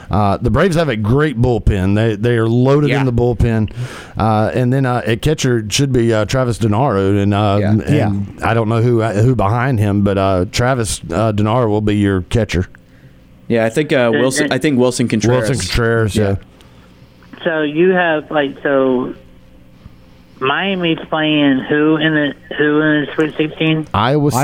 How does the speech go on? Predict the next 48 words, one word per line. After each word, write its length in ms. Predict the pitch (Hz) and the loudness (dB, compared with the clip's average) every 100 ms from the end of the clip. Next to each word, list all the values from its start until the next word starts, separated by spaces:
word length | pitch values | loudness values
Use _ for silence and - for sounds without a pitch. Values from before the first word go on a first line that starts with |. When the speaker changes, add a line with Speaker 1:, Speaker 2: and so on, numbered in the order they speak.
| 160 | 2
Speaker 3:
Iowa 160 | 160 | 0
State. 420 | 156 - 107 98 - - - - - - - - - - - | 0 0 0 -2 -8 -20 -20 -20 -20 -20 -20 -20 -20 -12 -6
Speaker 4:
I 140 | 143 | -4
got 180 | 156 160 | -2 0
Iowa 440 | 151 147 139 127 | 0 0 0 -2
State 360 | - 127 117 - - | -2 0 0 -4 -12
winning 340 | 117 120 117 | -8 -2 0
that 280 | 117 110 104 | 0 -2 -4
game. 380 | 107 101 101 - - - - - - | -6 -4 -6 -8 -16 -20 -20 -12 -4
Speaker 3:
It's 100 | 147 | -2
possible. 440 | - 170 156 123 | 0 -2 -2 0
Speaker 1:
I, 40 | 120 | 0
uh, 60 | |
it, 240 | 113 110 120 | 2 0 2
it's 180 | 190 - | 0 0
possible. 500 | 190 190 135 151 139 | 2 2 2 2 2
Speaker 3:
Yeah. 40 | |
Speaker 1:
I 40 | 147 | 0
Speaker 2:
That'd 140 | 160 | 2
be 120 | 180 170 | 2 2
an 60 | |
interesting 380 | 147 170 - 135 | 0 -2 -2 0
Speaker 1:
Hey, 100 | 135 | 0
Speaker 2:
game 120 | 120 | 2
Speaker 1:
if, 80 | 135 | 0
Speaker 2:
for 60 | 120 | 0
Speaker 1:
if 60 | |
Speaker 2:
sure. 200 | 123 110 | 0 2
Speaker 1:
Miami 380 | 135 190 226 190 | 2 2 4 4
plays, 420 | 165 185 151 123 | 4 4 2 0
if 160 | 123 113 | -2 0
Miami 380 | 131 185 220 190 | 0 2 2 2
plays 300 | 165 180 135 | 2 2 2
defense 440 | 156 123 139 101 | 2 2 -2 0
like 160 | 135 120 | 0 2
they 120 | 127 | 0
did 180 | 123 131 | 2 2
against 360 | 123 117 - | 0 -2 -2
Auburn, 340 | 117 135 131 120 | 0 0 0 0
then 340 | 110 107 107 | 0 2 0
Iowa 360 | 92 117 127 113 | 0 0 0 0
State's 320 | - 120 - | -2 -2 -2
gonna 200 | 107 104 | -2 0
really 400 | 101 120 117 107 | 2 2 2 0
struggle 400 | - 117 107 90 | 0 0 0 0
against 180 | 92 110 | 2 2
Speaker 3:
Yeah. 180 | 110 101 | 2 0
Speaker 1:
them. 180 | 95 | 0